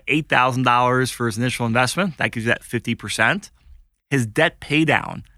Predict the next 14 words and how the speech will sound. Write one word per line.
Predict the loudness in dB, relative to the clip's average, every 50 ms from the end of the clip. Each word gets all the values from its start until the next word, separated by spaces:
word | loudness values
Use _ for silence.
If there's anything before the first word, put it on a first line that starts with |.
| _ -14 -6
ninety | -2 0 2 2 2 2 2 2 2 0 0
percent | 0 -2 -2 -2 0 0 -2 -2
return | -4 -8 -6 -6 -4 -2 -2
on | -4
his | -4 -2
money. | -2 -2 -2 -2 -2 -2 -4 -6 -10 _ _ _ _ _ _ _ _ _ _ -8
The | -6
depreciation | -6 -6 -6 -2 0 0 0 2 2 2 2 2 0 -2 -2
tax | 2 2 2 2 2 0
benefits, | -4 -6 -4 -2 -2 -2 -4 -4 -8 -6
right | -2 0 2
around | 2 2 0 -2
thirty-three | -8 -10 -6 -2 -2 0 -2 -2 -4 -4 -4 -4 -4 -4
percent. | -4 -6 -10 -8 -4 -2 -2 -4